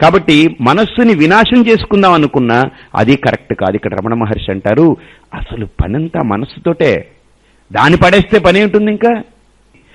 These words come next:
అలాగనే ఏ మనస్సునైతే మనం సంస్కరించాలనుకుని ఈ సాధన చేస్తున్నామో ఆ మనస్సునే పడేస్తే ఇంక ఈ సాధన ఏంటి? లేదు. అర్థమైందా మీకు?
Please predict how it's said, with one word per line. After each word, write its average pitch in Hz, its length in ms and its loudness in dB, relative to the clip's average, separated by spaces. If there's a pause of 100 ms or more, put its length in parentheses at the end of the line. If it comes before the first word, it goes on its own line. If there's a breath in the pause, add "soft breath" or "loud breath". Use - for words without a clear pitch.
(160 soft breath)
అలాగనే 120 640 2 (220 loud breath)
ఏ 139 280 4
మనస్సునైతే 160 1000 0
మనం 147 300 0
సంస్కరించాలనుకుని 127 1120 -2
ఈ 113 120 -2
సాధన 104 300 -2 (100)
చేస్తున్నామో 98 720 -2 (240 loud breath)
ఆ 165 160 4
మనస్సునే 233 440 0
పడేస్తే 175 600 0
ఇంక 160 200 -6
ఈ 160 80 -2
సాధన 147 340 -2
ఏంటి? 107 420 -8 (200)
లేదు. 196 500 2 (2250)
అర్థమైందా 156 380 0
మీకు? 202 460 -4